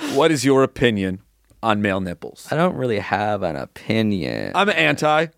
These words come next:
Speaker 2: Oh, you're against.
Speaker 1: Uh-huh.
Speaker 2: You're against the nip.
Speaker 1: And if you don't have an opinion, then you're for.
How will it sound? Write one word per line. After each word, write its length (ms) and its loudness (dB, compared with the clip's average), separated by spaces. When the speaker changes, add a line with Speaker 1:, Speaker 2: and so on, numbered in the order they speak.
Speaker 2:
Oh, 120 2
you're 200 2
against. 460 0
Speaker 1:
Uh-huh. 500 4
Speaker 2:
You're 240 2
against 400 0
the 80 0
nip. 380 0
Speaker 1:
And 140 4
if 100 4
you 140 2
don't 160 4
have 160 4
an 80 4
opinion, 440 0
then 140 4
you're 160 2
for. 420 -2